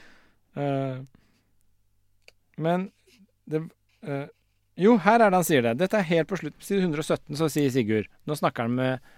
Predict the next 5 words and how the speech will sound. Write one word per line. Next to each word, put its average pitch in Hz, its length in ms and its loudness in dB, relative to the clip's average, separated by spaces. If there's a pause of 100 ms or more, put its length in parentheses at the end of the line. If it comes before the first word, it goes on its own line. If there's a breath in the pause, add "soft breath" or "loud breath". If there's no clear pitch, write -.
(120 soft breath)
Hjørdis. 113 380 -4 (1000)
Så 143 140 -8
sier 135 180 0
Sigurd, 101 320 -8 (640)
eh, 117 460 -4